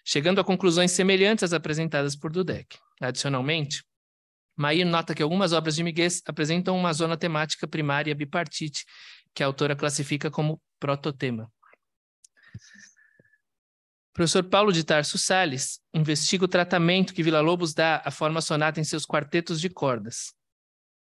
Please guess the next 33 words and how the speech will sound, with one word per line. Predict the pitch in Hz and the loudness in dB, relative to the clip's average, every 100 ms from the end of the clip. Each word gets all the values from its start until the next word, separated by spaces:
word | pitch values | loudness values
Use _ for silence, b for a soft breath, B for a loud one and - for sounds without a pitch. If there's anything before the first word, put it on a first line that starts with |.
| _ | _
Além | 143 151 160 | -2 0 2
das | 139 - | 0 -2
três | 175 190 185 | 2 2 4
teorias | 165 147 156 143 | 2 4 4 2
que | 139 | -2
compõem | 135 131 127 | -4 -2 0
a | |
nova | 123 127 | 0 0
forma | 123 135 131 | -2 -2 0
Lera | 131 135 127 | 0 0 -2
já | 120 156 | -2 -2
apresentadas, | 147 127 143 156 165 120 113 - B B B B B | -2 -2 -2 0 0 -2 -6 -12 B B B B B
Sales | - 175 180 156 | -2 0 0 2
lança | 160 170 175 | 4 4 4
mão | 165 185 | 4 4
do | |
conceito | 180 160 175 170 165 | 4 2 2 -2 -2
de | 170 | -4
forma | - - 180 196 | -2 2 4 4
sonata | 185 175 156 156 | 2 2 0 0
bidimensional | 151 151 151 156 - 180 135 135 | -2 -2 0 0 0 0 0 0
para | 147 139 | 0 0
interpretar | 139 143 139 143 | 0 -2 -2 0
a | 139 | 0
relação | 147 131 - 143 139 | 0 0 0 2 2
entre | 135 131 | 2 -2
a | |
sonata | - 156 147 147 | 0 0 0 0
como | 160 170 | 0 0
forma | 170 151 160 180 185 | 2 2 4 2 -2
e | 147 | -4
como | - 139 147 | -4 -2 0
ciclo. | - 110 - | -2 -6 -10